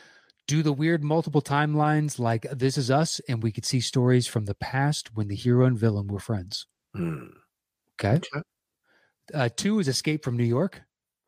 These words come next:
Speaker 2: Oh, shit! But that's such a good movie. Um,
Speaker 1: It is, but he says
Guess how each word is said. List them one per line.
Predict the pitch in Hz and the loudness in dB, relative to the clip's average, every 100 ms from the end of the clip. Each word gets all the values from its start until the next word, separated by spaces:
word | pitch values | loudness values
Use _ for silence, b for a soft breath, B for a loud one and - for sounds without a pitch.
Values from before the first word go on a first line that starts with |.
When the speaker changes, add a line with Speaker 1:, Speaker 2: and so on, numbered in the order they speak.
| _ _ - - | _ _ -14 -4
Speaker 2:
Oh, | 127 147 165 156 139 110 - | -2 0 2 2 2 0 -4
shit! | - - 147 165 311 | -4 -2 0 0 0
But | |
that's | 247 254 - _ - | -2 -2 -6 _ -6
such | - 269 | -2 0
a | - | 0
good | 277 | 0
movie. | 269 330 240 - - 151 | 0 0 0 -6 -10 -2
Um, | 143 160 165 160 151 _ - - | 2 2 2 0 -8 _ -14 -4
Speaker 1:
It | 160 | 0
is, | 240 208 | 2 0
but | 208 196 | 0 0
he | |
says | 160 196 | 2 0